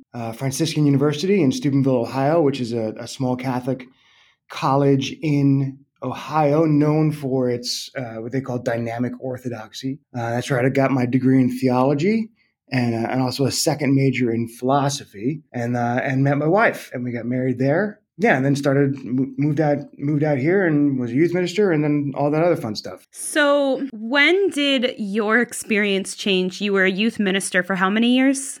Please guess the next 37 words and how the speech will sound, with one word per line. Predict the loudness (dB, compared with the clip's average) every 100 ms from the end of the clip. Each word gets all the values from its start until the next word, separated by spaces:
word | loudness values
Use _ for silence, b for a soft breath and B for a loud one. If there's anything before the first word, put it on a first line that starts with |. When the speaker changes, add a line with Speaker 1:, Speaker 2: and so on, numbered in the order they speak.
| -6
Speaker 1:
Uh, | -2 2 2
I | 2
did | 2
that | 0
for | -2
three | 0 2 4
years, | 2 2 -2
two | -4 -2
thousand | 0 0 0
to | -2
two | -2
thousand | 0 0 0
and | -2
three. | -2 -6 -6 0
Speaker 2:
And | 2 4
then | 4 4 2 0 -2
were | 0 2
you | 2
still | 0 -4 0 2 2 2 -2
involved | -2 0 0 0 0 2 -2 -4 -6
in | -4
the | -4
church | -4 -2 -2 -2 -12 -14 -10
for | 0 0
a | 2
while, | 4 4 4 2
or | 0 2 2 2
did | 0 -2
you | -2 -4
leave | -2 -2 0 0 -2 -2
right | 0 2 2
when | 0 0
you | 2
were | 2 2 2
a | 0
youth | -4 -4 -4
minister? | -6 -6 -6 -6 -6